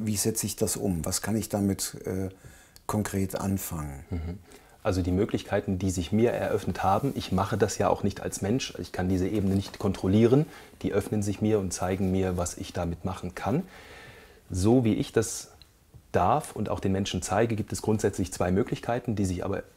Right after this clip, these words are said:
Speaker 2: einander bedingen. Das ist zum einen, ich kann in dieses Feld eintreten und Fragen stellen über mein Leben. Ich kann herausfinden, warum sind gewisse Situationen in meinem Leben überhaupt da? Warum treffe ich immer wieder denselben Typ Partner? Warum funktioniert's geschäftlich nicht? Warum habe ich Angst vor Hunden?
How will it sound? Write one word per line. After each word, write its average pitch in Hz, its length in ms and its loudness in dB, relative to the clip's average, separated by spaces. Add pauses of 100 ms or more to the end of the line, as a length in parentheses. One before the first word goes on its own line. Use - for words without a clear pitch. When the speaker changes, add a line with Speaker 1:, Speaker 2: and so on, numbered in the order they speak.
(100)
Speaker 2:
einander 95 360 0
bedingen. 107 480 4 (220)
Das - 160 -6
ist 92 120 -6
zum 98 140 0
einen, 117 340 2
ich - 120 -8
kann 98 160 -2
in 95 80 0
dieses 87 320 -4
Feld - 340 -6
eintreten 120 680 -2
und 104 240 -2
Fragen 95 460 0
stellen 69 400 -8
über 107 180 0
mein 95 200 2
Leben. 90 300 2 (340)
Ich - 80 -12
kann 87 160 -4
herausfinden, 107 760 0 (200)
warum 90 320 0
sind 90 160 0
gewisse 92 260 0
Situationen 101 720 2
in 117 80 2
meinem 113 240 4
Leben 110 260 6
überhaupt 92 380 0
da? 82 220 -2 (500)
Warum 104 340 4
treffe 104 220 0
ich 95 120 -2
immer 117 220 6
wieder 110 160 6
denselben 101 380 6
Typ 107 180 0
Partner? 127 400 2 (300)
Warum 92 240 0
funktioniert's 107 560 2
geschäftlich - 480 0
nicht? 123 260 0
Warum 92 260 -2
habe 90 120 -2
ich - 120 -8
Angst 101 280 -6
vor 110 120 6
Hunden? 135 400 8